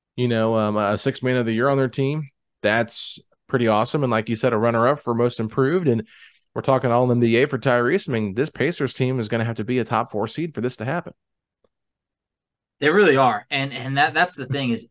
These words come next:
Speaker 2: any
Speaker 1: <laughs>
Speaker 2: award that's gonna happen with the Pacers, you gotta win. Like,
Speaker 1: Yeah.
Speaker 2: they're, they're not gonna, there's not gonna be a sixth man of the year on a team that is, like, the eleventh seed.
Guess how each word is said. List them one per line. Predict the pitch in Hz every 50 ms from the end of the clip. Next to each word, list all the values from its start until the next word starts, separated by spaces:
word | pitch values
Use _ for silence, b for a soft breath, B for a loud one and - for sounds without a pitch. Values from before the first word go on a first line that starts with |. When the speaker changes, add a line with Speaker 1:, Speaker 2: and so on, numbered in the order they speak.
| -
Speaker 2:
any | 156 165 196 247
Speaker 1:
<laughs> | 226
Speaker 2:
award | 165 143 110 101 - 120 131 151 190 214 196 -
that's | 147 120 - -
gonna | - 190 156 127
happen | - 165 180 190 190 202
with | 196 185
the | 139 123
Pacers, | - 147 160 185 190 - 254 269 269 233 - - -
you | 139 185
gotta | 277 269 190
win. | 160 180 196 180 131 117 - _ _ _ _ _ _ _
Like, | 147 151 165 - 120
Speaker 1:
Yeah. | 113 104 101
Speaker 2:
they're, | 120 139 175 180
they're | 160 202 233
not | 254 269 254 240 240
gonna, | 240 233 214 202 190
there's | 175 185 180 180
not | 226 214 190
gonna | 214 196
be | 180 190 190 165
a |
sixth | - - - 190 185 - 170
man | 175 175 175 170 156
of | 143 127
the | 127
year | 127 135 143 151 160 170 160 b b b b b b
on | - 127 135 131
a | 120 -
team | - 147 156 156 156 156 151 147
that | 139 139 135 131
is, | 131 127 123 110 107
like, | 127 120 117 110 -
the | - 117
eleventh | 110 110 120 123 110 104 95
seed. | - - - 104 101 - -